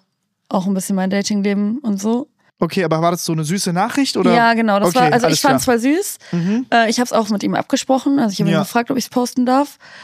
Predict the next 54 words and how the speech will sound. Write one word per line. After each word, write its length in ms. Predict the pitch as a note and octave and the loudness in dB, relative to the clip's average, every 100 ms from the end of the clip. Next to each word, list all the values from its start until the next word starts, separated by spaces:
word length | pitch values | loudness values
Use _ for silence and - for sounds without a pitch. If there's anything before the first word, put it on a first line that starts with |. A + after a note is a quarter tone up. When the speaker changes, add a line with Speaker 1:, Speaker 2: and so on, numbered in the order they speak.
| - - | -20 -6
Speaker 1:
Und 100 | G3 | -2
er 80 | F#3+ | 0
meinte, 220 | F#3+ G3 | 0 0
ja. 240 | G#3 C#4 A#4 | 0 0 -2
Speaker 2:
Digga, 160 | E3 B2+ | -4 0
er 80 | B2+ | 0
hat 80 | C#3 | 2
aber 120 | D3 | 0
auch 120 | C#3+ - | -2 -4
mies 320 | D#3 G#3 - | -4 -4 -4
mit 140 | D3 | -6
dem 120 | B2+ C3+ | -8 -6
Feuer 260 | C3 A2+ | -4 -2
gespielt 400 | C3 - - B2 | -4 -6 -6 -6
an 100 | B2 | -4
der 100 | B2 | -2
Speaker 1:
Ja. 60 | G#3 | 0
Speaker 2:
Stelle, 180 | A#3+ E4 | 0 0
ne? 140 | A3+ F3+ | 0 0
Alles 260 | D#3 E3 | 0 -2
klar. 260 | - C#3 - - - A3 | -4 -4 -4 -6 -4 0
<laughs> 160 | F#3 | 2
Sehr 460 | B3+ G3+ G#3+ - - | 2 2 0 0 0
krass, 380 | B3 D4+ E4+ - | 2 2 2 0
ja. 220 | E3 F3+ - G3+ - - - - _ - | 0 -2 -4 -6 -6 -10 -12 -20 _ -2
Speaker 1:
Ähm, 460 | A3 G#3+ G#3 G#3 | 2 4 2 0
weil 100 | G#3 | 0
das 140 | G#3 A3+ | 0 0
war 100 | A#3 | 0
so 80 | A#3+ | 0
voll 500 | A#3+ A3 A3 A3 - | 2 2 2 0 -2
süß 360 | F#3+ A#3 B3 - | -2 0 0 0
irgendwie, 200 | G#3 G3+ | -2 -2
dass 140 | G#3 | -2
er 140 | G#3+ | 0
abends 300 | G#3+ A#3+ B3 | 2 2 0
noch 120 | A#3+ G#3+ | -2 -2
so 140 | A3+ | -4
geschrieben 420 | G#3 - A3+ G#3+ | -4 -4 -2 0
hat, 180 | G#3+ G#3 | -2 -4
so, 420 | - G#3+ G#3 G#3 G3 | -2 -2 0 -2 -4
„Gute 220 | G3+ G#3 | -6 -2
Nacht, 600 | G#3+ A3 A3 - - - - _ _ - - - | -2 -2 -4 -8 -8 -8 -10 _ _ -20 -20 -12
schlaf 400 | - A3 A3+ - | -4 -2 -2 -4
gut“ 400 | A3+ A3+ A3 A3+ | -4 -2 -2 -2
und 140 | G3+ | -4
so. 420 | A3+ A3+ A#3 A#3+ G#3 | -2 0 0 -2 -4
Speaker 2:
Hat 120 | D#3 | -4
er 40 | |
dir 80 | D#3+ | -4
so 100 | D#3 | -4
bestimmte 340 | D#3 - D#3 D#3+ | -4 -6 -6 -6
Kosenamen 600 | D#3+ F#3+ A3 A3 A3+ A#3 | -2 -2 -2 -2 0 -2
gegeben? 400 | A3 A#3 C4+ | -2 -2 -2